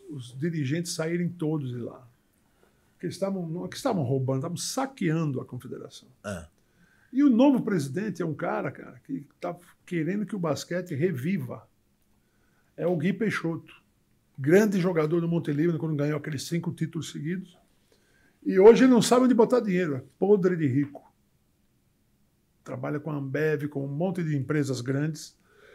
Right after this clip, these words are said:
Speaker 1: E quer que a C B B ressuscite. E pra isso se faz com dinheiro, né? Nem que seja do bolso. Então ele agora vai,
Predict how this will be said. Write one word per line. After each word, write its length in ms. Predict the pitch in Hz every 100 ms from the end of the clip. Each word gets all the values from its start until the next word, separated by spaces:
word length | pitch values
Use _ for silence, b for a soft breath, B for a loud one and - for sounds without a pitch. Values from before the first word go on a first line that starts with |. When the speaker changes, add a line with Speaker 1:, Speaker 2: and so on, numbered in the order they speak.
| b b
Speaker 1:
E 440 | - 262 339 415 - - _ _ _ _ _ _ _
quer 260 | - 240 247
que 100 | 302
a 60 |
C 140 | - 285
B 160 | 277
B 420 | 202 214 262 - - - - _ _ _ _ _ _ _ _
ressuscite. 920 | - 214 233 277 - 226 240 - - _ _ _ _ _ _ _ _
E 80 | 247
pra 240 | - 254 214
isso 280 | 254 -
se 120 | - 262
faz 240 | 269 262
com 140 | 302
dinheiro, 380 | 294 254 180 143
né? 200 | 165 202 - _ _ _ _ _ -
Nem 160 | 165
que 80 | 233
seja 220 | - 220
do 120 | 240 202
bolso. 440 | 151 135 - - _ _ _ _ _ _ _
Então 220 | - 170 226
ele 160 | 233
agora 240 | 156 165 165
vai, 220 | 165